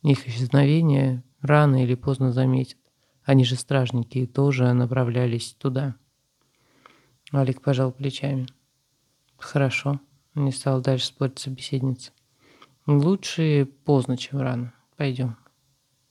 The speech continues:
Брат и сестра тоже взяли свои вещи, и путники направились в сторону дороги. Хотя все еще стояла ночь, никто бы не остался на этой поляне ни одной лишней минуты.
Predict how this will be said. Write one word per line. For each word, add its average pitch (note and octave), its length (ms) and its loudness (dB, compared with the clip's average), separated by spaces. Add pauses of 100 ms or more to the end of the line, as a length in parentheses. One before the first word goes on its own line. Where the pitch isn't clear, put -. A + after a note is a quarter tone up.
(560)
Брат C#3 440 0
и C#3+ 40 -2
сестра D3+ 440 -4
тоже C3+ 300 -4
взяли C3 300 -2
свои C3 260 -6
вещи, C#3 400 -2
и B2 120 -2
путники C3+ 460 -4
направились B2+ 560 0
в - 40 -16
сторону B2+ 380 0
дороги. B2 420 -4 (640)
Хотя C#3 380 2
все D3 200 -4
еще C#3+ 220 -2
стояла C#3 420 0
ночь, E3+ 420 -2
никто C#3 340 0
бы D3+ 80 0
не C#3 120 2
остался C3+ 500 -4
на C3 180 0
этой B2+ 120 -6
поляне C#3 500 0
ни C3 140 0
одной C3 280 2
лишней B2+ 320 -6
минуты. C3 420 -2